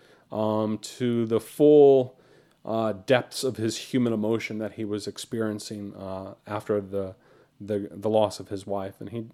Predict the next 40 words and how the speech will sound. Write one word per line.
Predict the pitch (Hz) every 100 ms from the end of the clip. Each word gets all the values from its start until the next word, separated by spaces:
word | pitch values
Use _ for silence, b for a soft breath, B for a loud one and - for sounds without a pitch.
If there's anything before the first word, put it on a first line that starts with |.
| _
you | 160
know, | 123 101
like | 98
I |
said, | 104 92
he | 101
documented | 104 98 - 107 101
this | 101 -
in | 110
his | 92
journal. | 87 123 127 120 - b b b b
Um, | 101 107 107 110 110
and | 120 120 120 120 135 147
there, | 156 143
there | - 160 190
is | 185 -
something | 165 151 139
of | 123
a | 117
journey | 127 127 117
he | 120 110
goes | 113 107
on | 110 104 107
where | 107 98
he, | 107 101 95 b b b b
he | 120
starts | - 120 110 120
off | 110 104
just | - 101 -
really | 110 117 110
emotionally | 101 107 104 104 101
raw, | 104 104 101 95
gut-wrenching, | - 107 107 101 - 101 98 98 98 -
says | - 123 104
a |
lot | 104 107
of | 104
terrible | - 107 104 101 95
sounding | - 101 95 95
things. | - 107 98 92 85